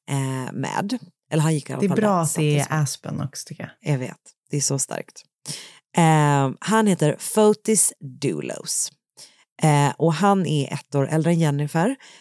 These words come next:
Speaker 1: född i Turkiet men uppvuxen i Aten. Och han växte liksom upp och typ längtade ut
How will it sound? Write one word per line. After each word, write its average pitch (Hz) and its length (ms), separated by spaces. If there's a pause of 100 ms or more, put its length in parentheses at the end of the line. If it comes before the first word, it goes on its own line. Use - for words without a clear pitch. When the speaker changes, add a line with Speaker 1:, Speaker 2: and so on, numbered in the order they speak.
(140)
Speaker 1:
född 202 240
i 196 60
Turkiet 170 600
men 156 140
uppvuxen - 560
i 90 100
Aten. 139 540 (680)
Och 170 120 (220)
han 202 460
växte - 280
liksom 170 240
upp - 220
och 147 80
typ 143 140
längtade 147 800
ut 139 520